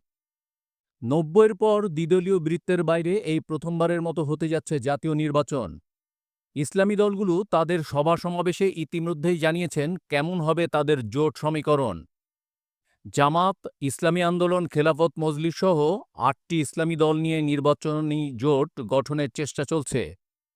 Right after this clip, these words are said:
যা দৃশ্যমান হবে তফসিল ঘোষণার পর।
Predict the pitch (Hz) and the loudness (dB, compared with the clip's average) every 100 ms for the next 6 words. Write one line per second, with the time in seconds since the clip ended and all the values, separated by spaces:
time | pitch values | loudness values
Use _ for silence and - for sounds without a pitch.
0 | _ _ 104 135 120 107 135 - 180 180 | _ _ -4 0 0 0 -2 0 0 2
1 | 170 185 208 - 156 - 165 151 147 156 | 2 2 0 0 -4 -2 -4 -2 -2 0
2 | 160 147 170 139 | 0 2 2 2